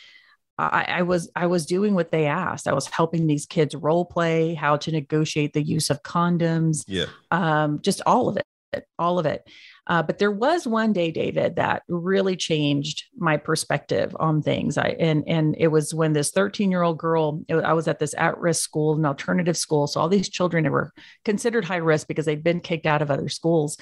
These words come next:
Speaker 1: It was a, uh, boys and girls in this classroom, thirteen years old.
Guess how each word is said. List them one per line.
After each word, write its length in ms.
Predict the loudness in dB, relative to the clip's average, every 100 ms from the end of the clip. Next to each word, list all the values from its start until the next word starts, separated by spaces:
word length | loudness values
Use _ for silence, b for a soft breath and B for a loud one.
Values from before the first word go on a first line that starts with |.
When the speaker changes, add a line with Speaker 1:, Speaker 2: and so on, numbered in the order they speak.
| B B B 0
Speaker 1:
It 60 | 2
was 120 | 4
a, 140 | 0 -2
uh, 280 | 2 4 2 -6 -12
boys 420 | -8 0 0 2
and 100 | 0
girls 400 | 2 0 0 0
in 100 | -2
this 160 | -2 -2
classroom, 680 | 0 0 0 0 2 0
thirteen 400 | 2 0 2 0
years 180 | 2 2
old. 360 | 2 2 2